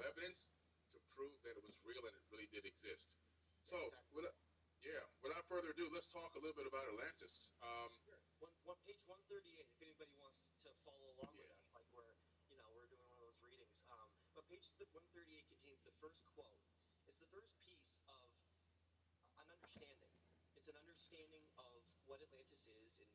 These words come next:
Speaker 2: what happened in our ancient past, but more of, of aligning with where does it fall in our timeline? How do we understand how our epic has played out? And you get clues here.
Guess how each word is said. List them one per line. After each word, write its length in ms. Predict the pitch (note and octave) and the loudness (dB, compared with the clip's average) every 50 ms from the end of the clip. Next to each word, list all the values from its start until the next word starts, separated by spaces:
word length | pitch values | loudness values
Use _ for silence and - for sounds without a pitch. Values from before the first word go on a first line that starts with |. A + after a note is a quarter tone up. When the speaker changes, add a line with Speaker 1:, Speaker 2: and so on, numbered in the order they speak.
| - - | -18 -16
Speaker 2:
what 160 | A2+ B2 B2 - - | -16 -16 -14 -8 -8
happened 320 | B2 B2 - - B2+ - | -6 -6 -6 -10 -14 -14
in 80 | A#2 A#2 | -12 -12
our 100 | A#2+ A#2 A#2 | -12 -12 -12
ancient 320 | A#2 A#2 A#2+ - - - - - | -16 -10 -8 -8 -8 -8 -12 -18
past, 400 | - - - - - - - - - - - - - - - - - - - - - | -18 -18 -18 -16 -14 -14 -14 -14 -16 -20 -20 -20 -20 -20 -20 -20 -20 -20 -20 -16 -14
but 140 | - - - - - | -14 -14 -14 -14 -16
more 240 | D#3 F3 G3 G3+ F#3+ F3+ | -16 -12 -10 -10 -10 -10
of, 60 | D#3 - - - - - | -12 -14 -18 -12 -8 -8
of 100 | C#3+ C#3 C3 C3+ - - - C#3+ | -8 -8 -10 -14 -20 -20 -16 -14
aligning 500 | C#3 C3+ C3 C3+ C3+ D#3 E3+ F3 E3 D#3 C#3 - | -10 -4 -4 -4 -4 -4 -8 -10 -14 -16 -14 -12
with 240 | - B2+ B2 A#2+ - - - - - - - - - - - C3 | -12 -12 -12 -12 -16 -20 -20 -20 -20 -20 -20 -20 -20 -20 -14 -12
where 180 | C3+ C#3+ D#3 E3+ | -10 -10 -10 -12
does 120 | F3+ F3+ E3+ D#3+ | -14 -16 -16 -18
it 80 | - - - | -14 -12 -10
fall 160 | C#3+ C3 C3+ | -10 -10 -10
in 80 | C3+ C3 | -12 -14
our 120 | B2 - - | -14 -16 -12
timeline? 480 | - B2 B2+ - - B2 - - - - - - - - - _ _ - - | -12 -12 -12 -12 -14 -18 -18 -20 -20 -20 -20 -20 -20 -20 -20 _ _ -10 -10
How 80 | F3+ D#3+ | -10 -8
do 40 | D3+ | -10
we 60 | D3+ D3 | -12 -14
understand 560 | C#3+ C3+ - - D#3 D3 D3 D3 C#3+ C3 - - - - | -14 -14 -12 -8 -6 -6 -6 -6 -10 -12 -14 -16 -12 -8
how 160 | B2 B2 A#2+ A2 - | -8 -8 -8 -4 -4
our 160 | A#2+ B2 B2+ - B2+ | -4 -4 -4 -6 -8
epic 240 | B2 - A2+ A2 F#2+ - - - | -8 -8 -12 -16 -16 -14 -14 -14
has 100 | A#2 - - - - | -14 -14 -16 -14 -12
played 200 | - - - - | -12 -8 -6 -4
out? 180 | - - - - - - - - - - | -4 -4 -6 -10 -14 -18 -20 -20 -20 -18
And 80 | - - - | -16 -16 -16
you 40 | - - | -10 -8
get 160 | A#4 - - - - | -8 -8 -8 -12 -12
clues 300 | - G#4 - - - - | -12 -10 -10 -10 -12 -12
here. 160 | - - - | -14 -14 -16